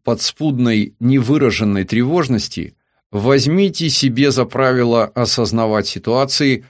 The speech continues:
в которых ваши страхи были беспочвены. Научитесь смеяться над своими нелепыми и несбывшимися страхами.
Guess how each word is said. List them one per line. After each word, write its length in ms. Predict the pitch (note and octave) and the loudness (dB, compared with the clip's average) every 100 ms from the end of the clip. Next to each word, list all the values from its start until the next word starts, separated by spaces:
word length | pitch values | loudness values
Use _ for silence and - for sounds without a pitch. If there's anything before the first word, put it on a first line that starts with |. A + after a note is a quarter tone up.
| _ | _
в 100 | - | -6
которых 460 | - C3+ B2+ A2+ G#2+ | -2 0 0 0 -2
ваши 260 | G#2+ - | -2 -2
страхи 460 | G2+ - G2+ F#2+ G#2+ | -4 -4 -4 -4 -6
были 520 | F2 F#2+ F2 F2+ F#2 - | -4 -4 -4 -4 -6 -6
беспочвены. 840 | G#2 G2 - G#2 F#2+ - D#2+ - - _ _ - - - - | -4 -4 -4 -4 -4 -4 -10 -12 -18 _ _ -20 -20 -14 -2
Научитесь 600 | C3+ D#3+ D#3+ G#3+ F#3 - | 2 2 0 0 0 0
смеяться 760 | D#3 D3+ D#3+ D#3 - D3 C3+ - | 0 2 2 0 0 2 0 2
над 220 | C3 A#2 | 0 0
своими 720 | - B2 B2+ C3+ C3+ A#2+ A2+ B2 | 0 2 2 2 2 2 0 0
нелепыми 800 | A#2+ A#2 A#2+ C3+ C3+ A#2+ A#2 A2 | 2 4 2 2 2 4 2 0
и 180 | - | 0
несбывшимися 880 | A2+ G#2 E2 G#2+ G#2+ - G#2+ G2 - | 0 0 -2 -6 -4 -2 -2 -2 -2
страхами. 640 | F#2 - A2 F#2+ - C#2+ | -6 -2 -2 -2 -6 -16